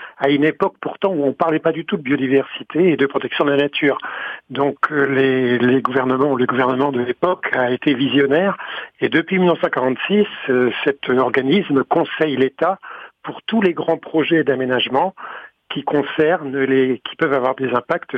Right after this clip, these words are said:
sur les espèces protégées de rang national. Parce que vous savez qu'il y a aussi des espèces qui sont protégées au niveau régional, mais le C N P N, lui, s'occupe des espèces, euh, de rang national, c'est-à-dire qu'elles ont un intérêt patrimonial particulièrement important.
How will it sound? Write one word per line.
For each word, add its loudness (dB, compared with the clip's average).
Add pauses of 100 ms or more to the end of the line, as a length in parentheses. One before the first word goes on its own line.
(120)
sur -4
les 0
espèces -2
protégées 0
de -2
rang 2
national. 0
Parce -18
que -6
vous -8
savez 0
qu'il -12
y -2
a 0
aussi 0
des 0
espèces 0 (160)
qui -14
sont -10
protégées 0
au 0
niveau -4
régional, 0 (600)
mais 2
le -2
C -4
N -2
P 2
N, 0
lui, -6
s'occupe -6
des 0
espèces, 0 (220)
euh, -8
de -2
rang 2
national, -2
c'est-à-dire -2
qu'elles -4
ont 2
un 0
intérêt 2
patrimonial -4
particulièrement -2
important. -6